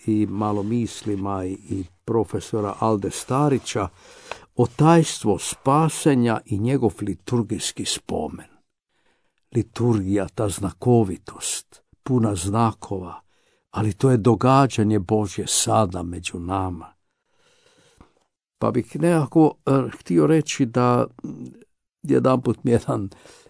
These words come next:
ma, nije baš vjernik, mladi, vodio sam sprovod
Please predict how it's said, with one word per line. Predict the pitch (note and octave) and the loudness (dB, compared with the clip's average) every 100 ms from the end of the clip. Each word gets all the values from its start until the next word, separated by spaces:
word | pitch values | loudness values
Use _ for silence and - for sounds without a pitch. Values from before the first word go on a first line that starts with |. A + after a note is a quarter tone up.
| _ - | _ -2
ma, | G#2 G#2 | -2 0
nije | A#2 A#2 | 2 2
baš | G2 F#2 - | 2 -2 -4
vjernik, | A#2+ A2+ B2 A2 G2 - | -2 2 2 0 -2 -4
mladi, | A2 A2+ A2+ G#2 F#2+ D#2+ _ _ _ | 0 2 4 2 -4 -8 _ _ _
vodio | C3 B2 G2+ | -2 0 -2
sam | - G#2+ | -6 -8
sprovod | - - A2+ A#2+ G#2 | -10 -2 4 4 4